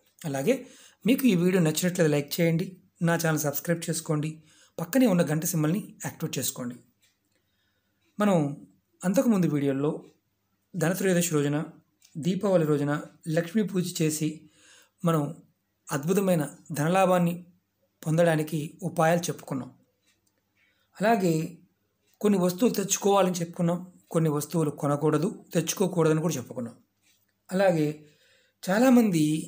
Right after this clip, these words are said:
ఈ దీపావళి సమయంలో ధనత్రయోదశి అం-, అంటే గిఫ్ట్‌గా, అంటే మామూలుగా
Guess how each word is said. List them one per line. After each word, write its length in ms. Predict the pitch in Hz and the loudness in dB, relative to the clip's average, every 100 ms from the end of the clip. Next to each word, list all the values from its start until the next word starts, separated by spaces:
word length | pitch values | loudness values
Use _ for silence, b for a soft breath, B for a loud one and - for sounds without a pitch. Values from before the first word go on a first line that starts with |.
| - | -8
ఈ 80 | 190 190 | -6 -2
దీపావళి 480 | 175 180 196 190 | 0 2 2 2
సమయంలో 480 | 185 165 151 147 139 139 156 - | 2 0 0 -2 -2 -6 -8 -6
ధనత్రయోదశి 600 | 147 170 180 180 175 165 - | -2 -2 0 0 0 -4 -8
అం-, 160 | 180 - | -10 -6
అంటే 140 | 170 160 | -6 -6
గిఫ్ట్‌గా, 400 | 156 - 208 226 - | -8 -4 0 0 -2
అంటే 140 | 170 - - | -8 -8 -6
మామూలుగా 540 | 139 131 143 160 170 | -4 -2 0 2 4